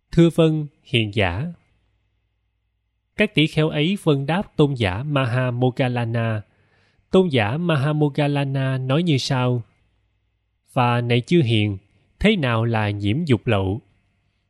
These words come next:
Ở đây, này chư hiền, tỷ kheo khi mắt thấy sắc, thiên chấp sắc khả ái, ghét bỏ các sắc không khả ái,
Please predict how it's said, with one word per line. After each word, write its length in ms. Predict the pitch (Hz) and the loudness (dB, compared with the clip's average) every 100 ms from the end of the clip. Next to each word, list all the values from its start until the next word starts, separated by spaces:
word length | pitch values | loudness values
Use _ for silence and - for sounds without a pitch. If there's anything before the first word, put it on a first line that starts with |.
| _ _ | _ _
Ở 180 | 127 151 | 0 2
đây, 360 | 151 139 135 - _ _ | 2 2 0 -6 _ _
này 220 | 123 113 113 | 0 0 2
chư 160 | 170 127 | 2 2
hiền, 340 | 104 101 95 - _ _ _ _ | 0 -2 -4 -12 _ _ _ _
tỷ 160 | 135 175 | 0 0
kheo 360 | 170 165 160 | 0 0 0
khi 220 | 151 - 165 | 0 -2 -2
mắt 220 | 202 - | -2 -4
thấy 160 | 175 196 | -2 -2
sắc, 280 | - 220 - _ _ _ - | -4 -6 -8 _ _ _ -2
thiên 240 | 170 175 | 2 2
chấp 220 | - 220 - | 2 -2 -2
sắc 240 | - 226 | -4 -4
khả 280 | - 120 107 | -4 -4 -2
ái, 380 | 170 147 185 226 - _ _ 160 | -2 -4 -4 -6 -14 _ _ -2
ghét 300 | 190 220 - | 0 2 0
bỏ 240 | 101 117 | -2 -2
các 220 | - 190 | -4 -6
sắc 280 | - 220 - | -4 -6 -4
không 260 | - 151 123 | -2 0 0
khả 200 | 110 117 | -2 -2
ái, 420 | 160 131 185 | -2 -4 -4